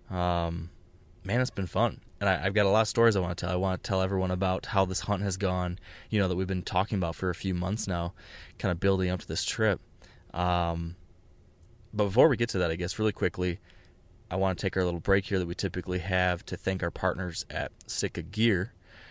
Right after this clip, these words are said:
who have been a longtime supporter of this podcast. And taking a break from our usual Sitka story segment, want to mention the Diverge photo contest that Sitka just launched a little bit ago,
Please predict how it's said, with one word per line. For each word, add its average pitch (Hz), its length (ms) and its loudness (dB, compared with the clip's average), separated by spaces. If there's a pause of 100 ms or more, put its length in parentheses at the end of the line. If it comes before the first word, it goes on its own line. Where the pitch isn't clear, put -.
(220)
who 110 80 2
have 90 100 2
been 92 200 0
a 90 40 -2
longtime 92 600 0
supporter 87 380 -2
of 87 80 -6
this 87 140 -4
podcast. 87 840 -4
And 87 380 -4 (280)
taking 143 200 0
a - 20 2
break 110 240 2
from - 140 -6
our 98 80 2
usual 92 600 0
Sitka 95 360 -2
story 90 300 0
segment, 92 420 0 (640)
want 104 360 2
to 117 180 2
mention 95 720 0 (260)
the 92 360 -2
Diverge 98 800 0
photo 95 280 2
contest 82 540 -6
that 78 80 -4
Sitka - 320 -2
just 92 240 -4
launched 90 380 -2
a - 40 -6
little 87 140 -4
bit 117 140 6
ago, 107 320 4